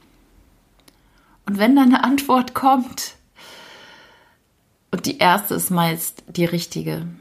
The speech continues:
die aus dem Herzen kommt, und danach schaltet sich das Gehirn ein,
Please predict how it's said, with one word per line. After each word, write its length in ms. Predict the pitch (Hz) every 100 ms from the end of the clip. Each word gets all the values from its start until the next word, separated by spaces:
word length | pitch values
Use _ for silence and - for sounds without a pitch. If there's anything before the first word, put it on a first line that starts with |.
| _ - _ -
die 180 | -
aus 120 | 180 180
dem 100 | 185
Herzen 400 | 160 156 - 170
kommt, 360 | 151 165 -
und 160 | 170 160
danach 460 | 156 - 202 277
schaltet 400 | - 208 208 202
sich 160 | - 202
das 200 | 208 -
Gehirn 440 | 220 190 170 170
ein, 480 | 170 165 165 165 175